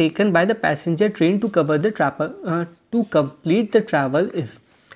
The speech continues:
ठीक है, अब इसमें आपसे क्या पूछा गया है कि पैसेंजर ट्रेन इस डिस्टेंस को कवर करने में कितना समय लेगी। ठीक है, अब हमें इसमें क्या दिया गया है, एक्सप्रेस ट्रेन लेती है पाँच घंटे ज़्यादा।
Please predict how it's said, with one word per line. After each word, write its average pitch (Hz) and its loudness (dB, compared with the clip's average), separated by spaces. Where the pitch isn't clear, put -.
ठीक 220 0
है, 233 4
अब 208 -8
इसमें 226 -2
आपसे 220 2
क्या 190 2
पूछा 170 -2
गया 143 0
है 185 -2
कि 196 -6
पैसेंजर 180 2
ट्रेन 214 2
इस 196 -2
डिस्टेंस 156 -2
को 247 0
कवर 165 0
करने 143 -2
में 196 0
कितना 160 -4
समय 156 -4
लेगी। 135 -2
ठीक 190 -4
है, 233 4
अब 190 -2
हमें 160 2
इसमें 233 0
क्या 190 0
दिया 185 2
गया 185 0
है, 220 -2
एक्सप्रेस 214 -4
ट्रेन 208 4
लेती 175 4
है 214 2
पाँच 180 -2
घंटे 147 0
ज़्यादा। 127 -2